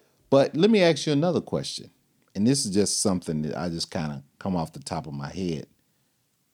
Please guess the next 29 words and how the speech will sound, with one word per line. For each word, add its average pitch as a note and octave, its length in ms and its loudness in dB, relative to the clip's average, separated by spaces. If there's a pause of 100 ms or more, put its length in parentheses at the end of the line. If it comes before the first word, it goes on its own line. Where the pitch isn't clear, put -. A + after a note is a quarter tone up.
(440)
Did C3+ 220 4
this G3 200 2
just C#3 340 0
change C3 600 4
the G2 120 -2
salary G#2+ 540 2
structure G2 680 -2 (580)
going G#2 300 4
forward G2 440 0
for, - 120 -6
like, F2 300 2
every G2 240 0
player? G#2 500 -4 (460)
Is G2 180 2
every D#3 220 6
player C#3 340 4
gonna A#2 380 2 (480)
ask A#2 280 2
for G2 120 0
more A2 240 4
money A2 320 4
now A2 560 0
and - 100 -14
hold A#2 320 4
out A#2 240 2
for A2+ 100 -2
more G#2+ 220 4
money? G#2+ 600 2 (360)
Like, G#2 320 2